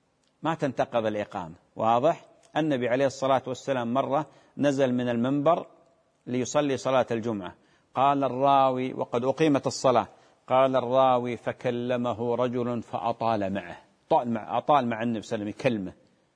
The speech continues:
والرسول صلى الله عليه وسلم الناس ق-، قيام لصلاة الجمعة، فكلمه رجل. ما أمر النبي صلى الله عليه وسلم بلال أن يعيد الإقامة.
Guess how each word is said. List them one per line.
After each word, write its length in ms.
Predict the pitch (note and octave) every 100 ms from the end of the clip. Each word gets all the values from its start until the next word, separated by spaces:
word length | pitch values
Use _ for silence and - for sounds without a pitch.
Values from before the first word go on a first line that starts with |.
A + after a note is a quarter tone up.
| _
والرسول 360 | B2+ B2 A#2+ B2+
صلى 120 | D3+
الله 160 | D#3 E3+
عليه 120 | G3
وسلم 140 | - -
الناس 320 | C3+ D3+ -
ق-، 400 | - D3+ C3+ C3+
قيام 540 | C3+ C3+ C#3 C#3+ F#3 G#3+ _ _ _ -
لصلاة 400 | B2 - D3 C#3 B2
الجمعة، 480 | A#2 B2+ G#2+ F#2 - _ _ _
فكلمه 680 | - C3 D3+ D#3+ E3 D3 C3
رجل. 320 | C3+ A#2 G#2 D#2+ _ _ _ _ _
ما 400 | A2+ C#3+ G#3 G3+
أمر 240 | G#3 F#3+ F3
النبي 340 | D#3+ D3 B2+
صلى 180 | A2+ C#3+
الله 100 | C#3
عليه 80 | B2
وسلم 100 | A2+
بلال 420 | B2+ B2+ C#3 -
أن 140 | C3
يعيد 320 | C3 C3+ D3 B2+
الإقامة. 640 | A#2 B2 B2 A2+ A2 A#2